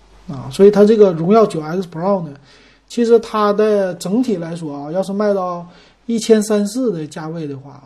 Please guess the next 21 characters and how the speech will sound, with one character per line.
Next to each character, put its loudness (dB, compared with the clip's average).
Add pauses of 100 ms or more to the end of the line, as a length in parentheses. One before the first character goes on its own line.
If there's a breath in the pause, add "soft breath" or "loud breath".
(120)
这 -8
个 -8
手 -12
机 -14
那 -14
绝 -12
对 -10
杠 -14
杠 -14 (120)
的。 -20 (640)
但 0
是 -2
呢， -6
它 -10
没 -4
有 -4
出 -16
低 -12
配 -6
的 -12
版， -20